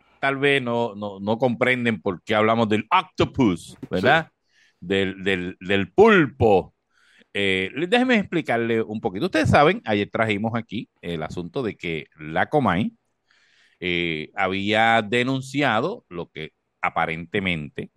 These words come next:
Speaker 1: ¿verdad? Y alegadamente, ¿verdad? Que es una frase importante, <laughs> una palabra importante cada vez que uno hace este tipo de alegaciones. Alegadamente, eh, el alcalde de Ciales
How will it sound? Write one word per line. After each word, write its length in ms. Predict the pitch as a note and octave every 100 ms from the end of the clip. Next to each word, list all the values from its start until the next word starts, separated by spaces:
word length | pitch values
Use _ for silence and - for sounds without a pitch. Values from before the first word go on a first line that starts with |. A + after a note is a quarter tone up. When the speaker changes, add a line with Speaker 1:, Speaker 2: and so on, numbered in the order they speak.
| _
Speaker 1:
¿verdad? 260 | - D2 - -
Y 140 | D#2
alegadamente, 920 | C#2 D2 C#2+ D#2 D#2+ E2 D2+ C#2 -
¿verdad? 260 | G#1+ - - _
Que 60 | -
es 40 |
una 100 | C2+
frase 320 | C2+ - C#2 C#2+
importante, 720 | - - - D3 A2+ - -
<laughs> 140 | G#2+
una 200 | E2 E2 -
palabra 280 | E2+ E2+
importante 540 | E2 D#2 - E2 D#2+ -
cada 220 | - D#2+
vez 100 | E2
que 80 | -
uno 100 | F2
hace 240 | E2+ - A#2+
este 240 | G#2+ A2+
tipo 260 | G#2 A2 B2
de 60 |
alegaciones. 580 | F2+ F2+ F2 A2+ G2+ F2+ _ _ - -
Alegadamente, 960 | C#3+ E3 D#3+ F#3+ A3 G#3 C#3+ A2+ - - _ _ _ _ _ _ A#2
eh, 360 | A2 G#2+ G#2+ -
el 160 | A2 B2+
alcalde 680 | C3+ C3 F#2 F#2 A#2+ D#3+
de 540 | G2+ F2+ D#2+ F#2+ A#2 -
Ciales 540 | - - A2+ D#2+ A2+